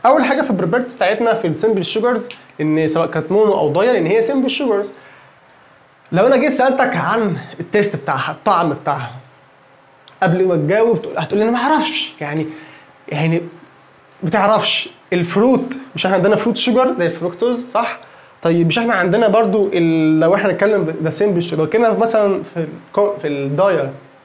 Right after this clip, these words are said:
في ال-، كنا كده في المونوساكرايد، لو كده في الدايا ساكرايد، مش احنا عندنا سكروز اللي هو الكان شوجر اللي هو سكر القصب؟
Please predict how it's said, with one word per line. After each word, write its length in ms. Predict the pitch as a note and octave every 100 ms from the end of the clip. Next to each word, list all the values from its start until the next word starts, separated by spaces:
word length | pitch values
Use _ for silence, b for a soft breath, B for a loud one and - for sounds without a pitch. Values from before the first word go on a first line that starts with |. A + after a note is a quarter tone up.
| _ _ _
في 60 | B2+
ال-، 380 | C3+ - C3+
كنا 160 | D#3+ E3+
كده 140 | F3+
في 80 | F3
المونوساكرايد، 680 | E3 G#3 B3 B3+ B3+ C#4 F#3+ -
لو 60 | D3+
كده 140 | G#3
في 60 | E3+
الدايا 180 | G3
ساكرايد، 440 | G#3 F3 F3 F#3+ E3+ B B B B B
مش 100 | -
احنا 140 | - -
عندنا 220 | G#3 A#3+
سكروز 560 | A3+ F3 E3+ F#3 E3+ - - - _ _ _ - -
اللي 100 | F3+
هو 120 | G#3
الكان 280 | G#3 A3 G#3
شوجر 200 | A3+ G3+
اللي 120 | F#3+
هو 40 |
سكر 240 | G3 - -
القصب؟ 380 | G#3 - G3